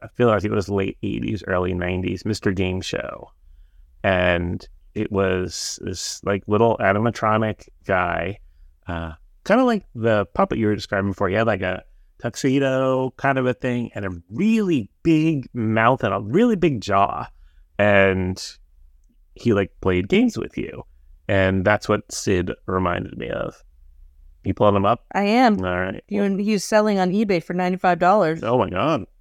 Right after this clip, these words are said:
Speaker 2: Mister
Speaker 1: Mm.
Speaker 2: Game Show. All right, I'm gonna get a picture and we'll put it up.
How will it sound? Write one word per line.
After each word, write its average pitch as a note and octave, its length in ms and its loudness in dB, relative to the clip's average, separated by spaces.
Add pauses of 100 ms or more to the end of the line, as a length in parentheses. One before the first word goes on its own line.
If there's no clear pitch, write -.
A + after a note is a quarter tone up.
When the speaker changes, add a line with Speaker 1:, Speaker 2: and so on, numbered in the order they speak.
Speaker 2:
Mister - 260 -8
Speaker 1:
Mm. G3+ 40 -8
Speaker 2:
Game G#3 240 2
Show. D3+ 480 -2 (960)
All - 80 -6
right, F3 300 0
I'm D#3 100 -6
gonna D#3+ 160 -2
get D#3+ 120 0
a - 20 -10
picture F3+ 380 -2
and E3 100 0
we'll D#3 80 -4
put E3 160 -2
it E3+ 100 -2
up. D#3 180 -2